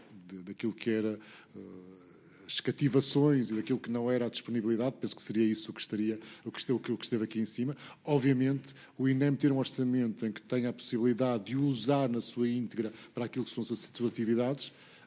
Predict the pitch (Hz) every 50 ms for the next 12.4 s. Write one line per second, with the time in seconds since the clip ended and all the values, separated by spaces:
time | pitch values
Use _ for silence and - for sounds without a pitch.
0 | - _ - _ - - 147 139 - - 131 131 - - - 120 131 127 135 139
1 | 127 117 - - - 131 123 110 - - 127 123 123 120 - - 143 135 113 135
2 | 135 135 - - - - 131 135 147 - - - - - - - - 143 139 135
3 | 131 135 131 131 135 135 123 139 135 139 139 131 - - - - - 127 110 123
4 | 120 110 117 120 - - - 110 98 110 113 104 120 123 131 143 135 - - -
5 | - - - - 135 - - - 147 139 - 131 - - - 123 120 143 139 131
6 | - - 143 135 135 127 135 147 147 147 151 - 147 143 156 180 160 151 139 143
7 | 135 - - 143 - 139 135 113 131 127 127 135 127 - - - - - 139 139
8 | 135 151 156 - - - - - 117 - 131 131 - - - - - 139 131 127
9 | - - 143 127 - - 143 139 131 - - - - 127 127 131 131 117 107 101
10 | 101 - - - 117 113 104 123 139 131 - - - - 127 120 117 98 101 -
11 | - 113 - - 139 170 170 185 165 - - - - - - - 110 - - 117
12 | - - - - 117 110 113 107